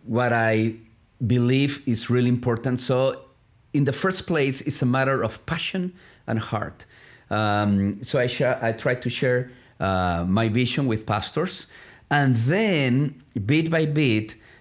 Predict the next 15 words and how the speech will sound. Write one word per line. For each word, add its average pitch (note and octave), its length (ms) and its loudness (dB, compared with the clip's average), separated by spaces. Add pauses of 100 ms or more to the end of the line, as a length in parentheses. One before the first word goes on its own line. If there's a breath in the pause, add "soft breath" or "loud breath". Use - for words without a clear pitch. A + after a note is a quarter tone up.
(120 loud breath)
then C3+ 480 2
I C3+ 80 2
try C3 280 0
to C3+ 140 0
share C3 320 2
some C3 520 0
biblical C3+ 560 2
principles, - 640 -4
because D3 560 -2 (540 loud breath)
we C#3 220 2
are C#3 160 4
a C3+ 60 2
Bible-based, D#3 2000 0
um, G2 1040 0 (540)
group. B2+ 400 0